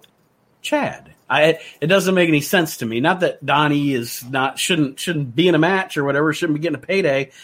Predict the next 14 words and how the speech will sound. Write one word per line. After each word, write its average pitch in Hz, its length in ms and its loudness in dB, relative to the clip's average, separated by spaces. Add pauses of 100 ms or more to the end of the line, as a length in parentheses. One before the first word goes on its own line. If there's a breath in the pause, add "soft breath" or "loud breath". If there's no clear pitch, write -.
(200 loud breath)
but 143 100 -6
from 156 160 2
a 147 60 0
story 180 400 0
perspective, 131 580 -4
if 131 80 -14
they're 127 100 -12
trying 151 280 -4
to - 40 -18
tell 165 220 2
a 135 140 -2
one-upsmanship 135 920 -2
story 110 380 -6
between 120 580 -6